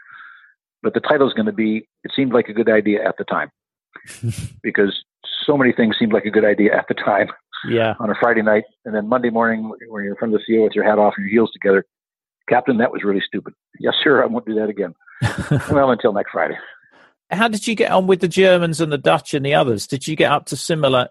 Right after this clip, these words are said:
Speaker 2: shenanigans with them?
Speaker 1: Uh, well, it was mostly us and the Brits, uh, 'cause we're kind of, you know, a little bit cut from the same,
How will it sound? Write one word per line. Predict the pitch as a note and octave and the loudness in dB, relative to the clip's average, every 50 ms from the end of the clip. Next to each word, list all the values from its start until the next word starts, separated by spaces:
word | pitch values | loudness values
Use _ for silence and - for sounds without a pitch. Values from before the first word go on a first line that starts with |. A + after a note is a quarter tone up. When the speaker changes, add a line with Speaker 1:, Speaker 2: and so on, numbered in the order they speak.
| _ | _
Speaker 2:
shenanigans | - - - - C#3+ C3+ C#3+ D3+ D3 D3 C#3+ B2+ C#3 C3 B2+ C3 B2 - | -10 -8 -4 -4 -2 0 0 0 0 0 -2 -2 -2 -2 -2 -4 -8 -4
with | B2+ B2+ A#2+ - | -4 -4 0 2
them? | B2+ C#3 D#3+ F#3+ G3 - _ _ _ _ _ _ _ _ _ _ _ _ _ _ _ _ _ _ - - - - - | 2 2 2 0 -4 -8 _ _ _ _ _ _ _ _ _ _ _ _ _ _ _ _ _ _ -20 -20 -20 -6 -2
Speaker 1:
Uh, | - B3 A#3+ A#3+ A#3 G#3+ G#3 G#3 _ _ _ _ _ | 0 2 4 2 2 0 -4 -12 _ _ _ _ _
well, | G3 F#3+ A3 A3+ A3 A3 G#3 | -8 -2 0 2 2 2 0
it | - G3 | 0 0
was | G3+ G3+ F3+ | 0 0 0
mostly | G3+ A#3 C4+ - - G#3 E3+ D#3+ | 0 -2 -2 -2 -6 -2 2 2
us | E3+ E3+ - | 2 2 0
and | F3 D#3 | -2 -2
the | C3 | -2
Brits, | A2 G2 C3 D#3+ - - - - - _ _ _ _ _ _ _ _ _ _ | -2 2 2 2 2 0 -4 -12 -14 _ _ _ _ _ _ _ _ _ _
uh, | C3 C3 B2+ B2 B2 B2+ - - | -6 -2 0 0 0 0 -2 -4
'cause | - B2+ B2 | -6 -4 0
we're | C3 C3 B2 | 0 0 0
kind | - - - C#3 B2+ | 0 -2 0 2 2
of, | A2 - - _ _ _ _ - - | 0 0 -2 _ _ _ _ -6 -4
you | C3+ | -2
know, | A#2+ | 0
a | |
little | A2 A#2 A#2+ | 0 0 0
bit | A2 - - - | 0 0 0 0
cut | C3+ - - | 0 0 -2
from | - A2 | -4 -6
the | G#2 - | -2 0
same, | - A#2+ G#2+ G#2 | 0 0 0 -2